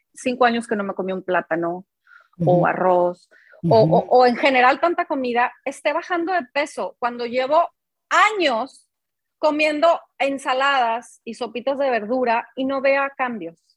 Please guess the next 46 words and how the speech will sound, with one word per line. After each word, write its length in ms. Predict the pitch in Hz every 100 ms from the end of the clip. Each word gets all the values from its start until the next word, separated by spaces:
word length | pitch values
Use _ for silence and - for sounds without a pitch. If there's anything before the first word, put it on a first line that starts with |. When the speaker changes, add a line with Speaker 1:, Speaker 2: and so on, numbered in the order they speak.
| _
Speaker 1:
O 120 | 208
sea, 200 | 165 226
Speaker 2:
Ujú. 160 | 208 - _ -
Speaker 1:
eso 320 | 262 269 302
yo 140 | 285
creo 140 | 285 262
que 80 |
es 40 | 262
lo 100 | 226
que 80 | 196
más 280 | 196 185
me 120 | 208 202
dicen. 300 | 175 - -
Speaker 2:
Qué 120 | 180
padre. 480 | - 180 160 151 -
Speaker 1:
Me 100 | 240
dicen, 380 | 247 262 247 240
"Hace 300 | 262 269 311
año-, 320 | 294 269 269 262
hace 280 | 262 285 - _ - - - 220 _
to-, 260 | 262 220 -
también 560 | 240 247 254 247 262 _ _
el 160 | 226 214
sueño 640 | - 254 247 247 294 - _
es 200 | 202 196
mucho", 520 | 214 233 233 254 254
me 120 | 202 202
dicen, 360 | 202 208 196 -
"Estoy 300 | 190 - 220
durmiendo 380 | 220 220 214 214
como 160 | 202 180
hace 160 | 190 208
mucho 240 | 202 202
que 60 | 208
no 100 | 196
dormía", 360 | 190 185 190 190
eso 160 | 202 233
me 80 | 214
pasó 220 | 180 190
a 40 |
mí 180 | 180 180
personalmente, 720 | 190 185 180 175 175 175 190
lo 100 | 196
del 100 | 160
sueño 480 | - 190 185 185 196 -
también, 460 | 170 180 196 208